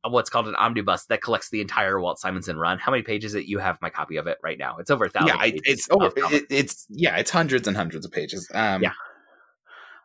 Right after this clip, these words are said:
Speaker 1: Um,
Speaker 2: and then
Speaker 1: and
Speaker 2: there's, like, artwork in the back, and, and this collects, I mean, there's other great stories in here, like Thor Frog is in here. Other, like, Beta Ray Bill comes back. There's all
Speaker 1: There's
Speaker 2: kinds of stuff. Uh,
Speaker 1: fantastic
Speaker 2: ele-,
Speaker 1: Balder side story.
Speaker 2: eleven hundred pages.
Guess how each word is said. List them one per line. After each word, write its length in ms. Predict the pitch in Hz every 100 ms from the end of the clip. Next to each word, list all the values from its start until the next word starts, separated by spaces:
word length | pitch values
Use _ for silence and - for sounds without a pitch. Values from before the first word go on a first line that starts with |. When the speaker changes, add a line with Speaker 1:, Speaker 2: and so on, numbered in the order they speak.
| _ _
Speaker 1:
Um, 460 | 101 98 87 80 71 -
Speaker 2:
and 80 | 147
then 60 | 135
Speaker 1:
and 100 | 131
Speaker 2:
there's, 140 | 117
like, 140 | 113 - 151
artwork 400 | 156 147 143 135
in 80 |
the 100 | 131
back, 420 | 127 127 123 120 104
and, 200 | 104 87 - - - - -
and 120 | 151
this 140 | 170 -
collects, 400 | 151 127 - - _ _ -
I 80 |
mean, 200 | 127 104 104
there's 180 | 151 143
other 180 | 123 110
great 260 | 98 110 -
stories 300 | 120 107 101
in 100 | 95
here, 220 | 101 -
like 200 | 101 95
Thor 300 | - 123 110
Frog 440 | - 110 98 104 98
is 220 | 104 104
in 140 | 101
here. 460 | 95 110 101 101 - _ _ _ _ _
Other, 380 | 135 131 113 85
like, 240 | 117 92
Beta 180 | 135 127
Ray 120 | 120
Bill 180 | 117 104
comes 300 | - 95 87
back. 420 | 98 117 110 -
There's 160 | - 120
all 60 | 139
Speaker 1:
There's 100 | 135
Speaker 2:
kinds 140 | 98
of 60 | 135
stuff. 140 | -
Uh, 40 | -
Speaker 1:
fantastic 380 | - - - 143
Speaker 2:
ele-, 260 | 165 113
Speaker 1:
Balder 460 | 123 127 147 120 101
side 160 | -
story. 80 | 127
Speaker 2:
eleven 260 | 165 - 175
hundred 380 | 160 135 120 -
pages. 420 | 107 95 67 -